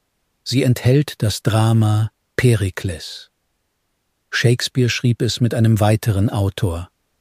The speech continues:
Heute gilt es als authentisch. In derselben Ausgabe stehen noch weitere Stücke, die als Apokryphen bezeichnet werden und längst nicht mehr dem gesicherten Werk des Dichters zugerechnet sind.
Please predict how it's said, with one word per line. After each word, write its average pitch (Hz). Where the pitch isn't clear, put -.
Heute 113
gilt 110
es 117
als -
authentisch. 107
In 127
derselben 135
Ausgabe 139
stehen 127
noch 123
weitere 117
Stücke, 113
die 143
als 107
Apokryphen -
bezeichnet 98
werden 107
und 123
längst 131
nicht -
mehr 123
dem 110
gesicherten 110
Werk 107
des -
Dichters -
zugerechnet 104
sind. 101